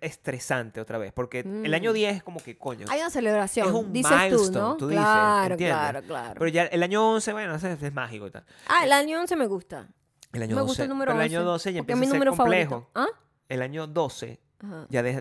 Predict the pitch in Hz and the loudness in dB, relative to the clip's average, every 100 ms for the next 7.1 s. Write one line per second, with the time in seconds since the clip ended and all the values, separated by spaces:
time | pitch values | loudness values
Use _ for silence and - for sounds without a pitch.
0 | 113 127 131 131 131 139 139 139 - 127 | -6 -10 -8 -10 -8 -8 -8 -4 -2 0
1 | - 135 143 208 277 277 254 208 214 156 | -2 -4 -4 0 2 4 6 6 6 4
2 | 170 175 170 170 165 160 294 311 311 330 | 2 2 2 0 -4 0 4 6 6 4
3 | 392 453 262 240 302 262 208 - 214 - | 4 2 2 0 0 0 -2 -2 -2 -4
4 | _ _ _ _ _ _ _ _ _ - | _ _ _ _ _ _ _ _ _ -4
5 | - 247 139 - - 392 392 294 240 233 | 8 10 10 -2 4 6 6 4 4 4
6 | 233 - 339 320 254 208 233 247 233 240 | 2 0 -2 0 2 2 2 0 2 2